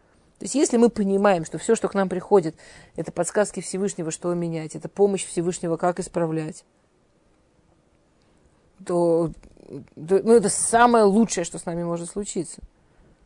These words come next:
Мы действительно можем туда дойти, ну, хотя бы близко к, к ма-, к чистому. А скажем, не дай Бог, человек вообще не понимает, что ему говорят.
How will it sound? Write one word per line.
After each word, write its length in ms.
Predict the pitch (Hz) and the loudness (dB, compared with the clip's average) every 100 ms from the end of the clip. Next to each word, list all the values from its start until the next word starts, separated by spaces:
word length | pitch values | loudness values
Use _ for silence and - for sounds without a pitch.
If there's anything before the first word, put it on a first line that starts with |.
| _ - | _ 0
Мы 100 | 180 | 0
действительно 400 | 170 262 254 220 | 2 2 4 4
можем 300 | 185 185 170 | 4 4 0
туда 240 | 165 185 | 6 6
дойти, 680 | 180 170 - 196 175 170 175 | 6 0 -2 -4 -4 -6 -10
ну, 280 | 170 151 170 | -12 -10 -6
хотя 260 | 175 175 | -2 0
бы 100 | 175 | 0
близко 580 | 165 151 175 208 - 170 | 0 -2 0 0 -2 -6
к, 280 | - - - _ - - _ - - - - - - - - - - _ _ _ _ _ | -6 -14 -20 _ -20 -20 _ -12 -6 0 0 2 4 4 0 -8 -18 _ _ _ _ _
к 80 | - | 2
ма-, 460 | 196 165 160 165 | 6 6 4 0
к 200 | 160 - | -4 -10
чистому. 580 | - 180 160 156 156 175 - _ _ _ _ _ _ _ _ _ _ _ _ _ | -6 -4 -4 -6 -10 -12 -20 _ _ _ _ _ _ _ _ _ _ _ _ _
А 80 | 220 | -8
скажем, 420 | - 247 254 226 - | -2 0 0 -2 -4
не 160 | 190 | -2
дай 180 | 175 226 | 2 4
Бог, 260 | 185 202 202 | 4 0 -2
человек 440 | - 185 208 208 | -2 0 0 0
вообще 360 | 190 185 - 233 | -4 -4 -6 -4
не 200 | 202 208 | -2 -2
понимает, 500 | 196 185 196 190 170 | -4 -4 -4 -4 -6
что 140 | - | -6
ему 180 | 180 170 | -4 -4
говорят. 380 | 165 175 170 | -4 -4 -6